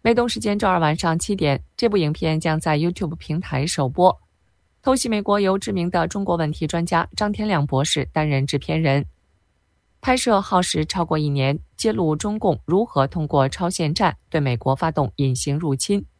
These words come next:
纪录片以独立调查记者 David 张的第一视角，带领观众深入调查，剖析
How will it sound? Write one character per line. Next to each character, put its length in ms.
纪 120
录 100
片 300
以 120
独 160
立 140
调 160
查 220
记 180
者 200
David 420
张 240
的 160
第 200
一 60
视 180
角， 280
带 140
领 140
观 180
众 240
深 180
入 140
调 240
查， 340
剖 180
析 240